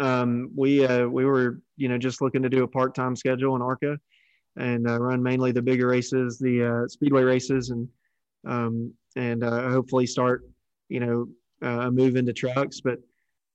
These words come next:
you know, when the, uh, pandemic hit, it, that changed a lot of things. A lot of manufacturers shut down for a little bit and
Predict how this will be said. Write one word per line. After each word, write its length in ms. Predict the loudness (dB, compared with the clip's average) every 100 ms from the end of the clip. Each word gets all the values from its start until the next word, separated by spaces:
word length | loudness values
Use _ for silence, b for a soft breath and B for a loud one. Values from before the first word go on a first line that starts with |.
| _
you 100 | -4
know, 140 | 0
when 200 | 2 2
the, 200 | 2 2
uh, 160 | 2 0
pandemic 480 | -2 2 4 2 4
hit, 340 | 4 2 0
it, 160 | -4 -2
that 140 | -4
changed 240 | 0 0 2
a 20 |
lot 160 | 0
of 80 | 0
things. 340 | 0 0 0 -2
A 60 |
lot 140 | 0 0
of 160 | 0
manufacturers 640 | -2 -4 -4 -4 -4 -6 -2
shut 180 | -2
down 240 | -2 -4 -2
for 80 | -2
a 60 |
little 160 | -2 0
bit 260 | 0 2
and 160 | 0